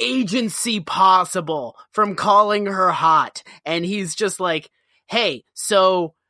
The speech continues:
uh, you, in a passive sense, are hot. You have been made hot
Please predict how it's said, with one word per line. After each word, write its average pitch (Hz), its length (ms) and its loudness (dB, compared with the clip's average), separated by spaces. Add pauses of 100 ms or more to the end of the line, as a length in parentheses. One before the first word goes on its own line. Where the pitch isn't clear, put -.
(180)
uh, 170 340 4 (120)
you, 262 480 -2 (140)
in 165 200 -2
a 135 200 -6 (120)
passive 277 800 -2
sense, 175 520 -4 (320)
are 202 220 2
hot. 165 440 0
You 269 160 2
have 247 320 0
been 175 320 -2
made 262 320 0
hot 220 500 0